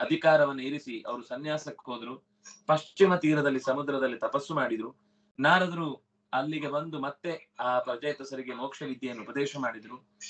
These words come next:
ಆ ನಂತರ, ಆ, ಪೂರ್ವಜನಾದಂತಹ ಧ್ರುವನಿಗೆ ಉನ್ನತ ಸ್ಥಾನವನ್ನ ಕೊಟ್ಟಂತ ಹರಿಯನ್ನೇ ಅವರು ಉಪಾಸನೆ ಮಾಡಿ ಮೋಕ್ಷವನ್ನ ಹೊಂದುವುದಕ್ಕೆ ಬೇಕಾದ ಸಿದ್ಧತೆಯನ್ನ ಪಡೆದ್ರು ಅನ್ನುವ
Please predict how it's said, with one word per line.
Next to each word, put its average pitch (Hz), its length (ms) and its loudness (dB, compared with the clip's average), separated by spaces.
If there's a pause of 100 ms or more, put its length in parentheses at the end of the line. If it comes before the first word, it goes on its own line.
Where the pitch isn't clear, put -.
(420)
ಆ 156 100 10
ನಂತರ, 180 340 4 (800)
ಆ, - 80 -4 (1000)
ಪೂರ್ವಜನಾದಂತಹ 156 1000 -2
ಧ್ರುವನಿಗೆ 143 600 -6 (1080)
ಉನ್ನತ 165 400 0
ಸ್ಥಾನವನ್ನ 147 600 0
ಕೊಟ್ಟಂತ 139 500 -8
ಹರಿಯನ್ನೇ 156 540 -6
ಅವರು 135 180 -8
ಉಪಾಸನೆ 139 420 -4
ಮಾಡಿ 135 380 -4 (340)
ಮೋಕ್ಷವನ್ನ 151 560 -4 (800)
ಹೊಂದುವುದಕ್ಕೆ 156 540 -4
ಬೇಕಾದ 135 400 -2
ಸಿದ್ಧತೆಯನ್ನ 135 640 -6 (540)
ಪಡೆದ್ರು 135 420 0
ಅನ್ನುವ 120 540 -6